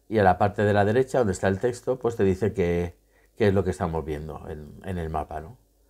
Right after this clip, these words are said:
Muy bien. <laughs> Pues, bueno, seguir. Vamos a darle al espacio. En fin. Eh, bueno, vamos a volver atrás, ¿vale?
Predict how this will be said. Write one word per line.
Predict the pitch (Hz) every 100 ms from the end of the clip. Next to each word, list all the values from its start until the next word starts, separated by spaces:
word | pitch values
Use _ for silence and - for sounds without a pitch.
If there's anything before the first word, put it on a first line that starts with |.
| _ _ _
Muy | - 117
bien. | 92 127 147
<laughs> | _ _ _ _ _
Pues, | 107 104 110 - 117 - 147
bueno, | 123 131 110 113 - - _ _ _ _
seguir. | - 104 139 190 - - -
Vamos | 98 104 101
a |
darle | 101 98 98
al | 95 98
espacio. | 95 123 131 165 196 _ _ _ _ _ _ _ _ _ _ _ _ _ _ _ _ - _ _ _ _ _ -
En | 95
fin. | 120 95 - _ _ -
Eh, | 92 98
bueno, | 151 127
vamos | 180 185
a | 127
volver | 107 98
atrás, | 85 - 80 -
¿vale? | 98 123 156